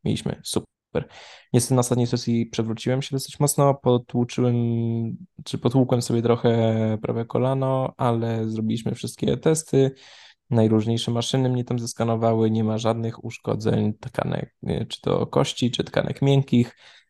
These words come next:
e, nie wylał się żaden płyn z kolana, nic, jest to po prostu opuchlizna tylko i wyłącznie wynikająca z zbitych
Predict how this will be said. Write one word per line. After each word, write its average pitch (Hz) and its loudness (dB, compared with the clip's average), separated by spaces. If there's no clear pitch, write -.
e, 110 4
nie 107 4
wylał 104 0
się - -6
żaden 90 -4
płyn 143 0
z - -4
kolana, 120 0
nic, 139 0
jest 123 -6
to - 0
po 107 0
prostu 117 -2
opuchlizna 120 0
tylko 147 2
i 123 6
wyłącznie 110 0
wynikająca 110 -2
z 110 -4
zbitych 110 -4